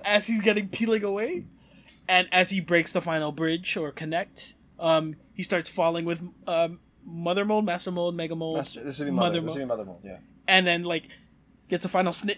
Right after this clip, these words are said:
Speaker 1: in as they both hurtle to the sun. That was amazing.
Speaker 2: Yeah, it
Speaker 1: I,
Speaker 2: was
Speaker 1: I,
Speaker 2: really
Speaker 1: I
Speaker 2: sick.
Speaker 1: love, that was one of the best deaths.
Speaker 2: And Logan's just, all right, and, and Scott's just like, "It's done.
Speaker 1: Yeah, we did it.
Speaker 2: We got it." And he gets his head blown off, too.
Speaker 1: Well, he
Speaker 2: But,
Speaker 1: go,
Speaker 2: yeah.
Speaker 1: he, he's like, "Jean, where are you?"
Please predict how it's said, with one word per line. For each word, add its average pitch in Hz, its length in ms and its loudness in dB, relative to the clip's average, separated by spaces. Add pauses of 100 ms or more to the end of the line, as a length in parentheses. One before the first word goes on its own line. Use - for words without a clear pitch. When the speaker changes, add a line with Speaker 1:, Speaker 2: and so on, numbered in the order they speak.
Speaker 1:
in 208 200 2
as 175 240 4
they 151 120 0
both 139 440 -6
hurtle 165 300 2
to 170 120 -2
the 160 60 -2
sun. 196 180 2
That 202 60 4
was 185 100 2
amazing. 185 400 0
Speaker 2:
Yeah, 143 160 4
it - 20 8
Speaker 1:
I, - 20 6
Speaker 2:
was 120 120 -2
Speaker 1:
I, - 80 2
Speaker 2:
really - 180 4
Speaker 1:
I 185 140 2
Speaker 2:
sick. - 80 4
Speaker 1:
love, 180 180 2
that 190 120 4
was 190 100 4
one 202 140 2
of 196 40 -2
the 190 80 2
best 165 300 2
deaths. 165 280 -2
Speaker 2:
And 147 140 4
Logan's 151 240 8
just, 139 160 -2
all 151 80 -4
right, 139 240 4
and, 123 180 -6 (160)
and 127 140 -2
Scott's 120 280 2
just 110 120 -12
like, 104 180 -2 (840)
"It's 127 160 -8
done. 113 320 0
Speaker 1:
Yeah, 175 160 2 (340)
we 151 100 -8
did 143 140 -6
it. 117 60 -10
Speaker 2:
We 123 100 -4
got 113 200 2
it." - 80 -12 (500)
And 135 120 -2
he 147 120 0
gets 135 180 -4
his 123 120 -6
head 117 180 -4
blown 113 180 -2
off, 98 160 -6
too. - 120 -2
Speaker 1:
Well, 226 100 8
he 220 140 6
Speaker 2:
But, 202 60 6
Speaker 1:
go, 214 140 6
Speaker 2:
yeah. 160 140 4
Speaker 1:
he, 113 100 6 (120)
he's 220 120 4
like, 165 260 4
"Jean, 196 280 6
where 175 100 4
are 247 120 6
you?" 185 360 -2